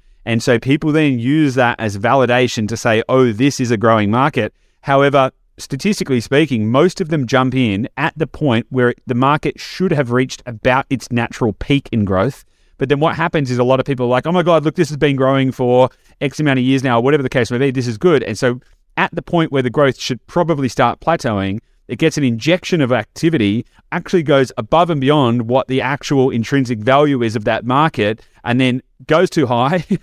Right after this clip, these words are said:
<laughs> and then comes off and people lose a bunch of money as it starts to reset and recalibrate. And so if you can actually just work out, okay, well, rather than us trying to get in at the top of the market, rather than us,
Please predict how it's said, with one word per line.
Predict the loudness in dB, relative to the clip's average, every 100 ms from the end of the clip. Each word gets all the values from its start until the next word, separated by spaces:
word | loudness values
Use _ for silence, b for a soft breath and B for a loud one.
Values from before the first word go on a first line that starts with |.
| -6
<laughs> | -12 -12 -4
and | -2
then | -2
comes | -2 -2 2
off | 2 2 0
and | -4
people | -4 0
lose | 0 0
a | 2
bunch | 0 0
of | 0
money | 0 0 -2 -4
as | -4
it | -4
starts | 0 0 0
to | -2
reset | 0 0 0 0
and | 0
recalibrate. | -4 -2 -2 0 0 -2 -2 _ _ _ _
And | -4 -2 2
so | 2 2 2
if | 0
you | 0
can | 0 -2
actually | -2 -4
just | -4 0
work | 2 2 2
out, | 0
okay, | 0 0
well, | -2 -4
rather | -4 2 4 4
than | 2
us | 0
trying | -2 -2
to | 0
get | 0 2
in | 0
at | -2
the |
top | -2 -2
of | -2
the |
market, | -2 -2 -4
rather | 0 2
than | 2 0
us, | -2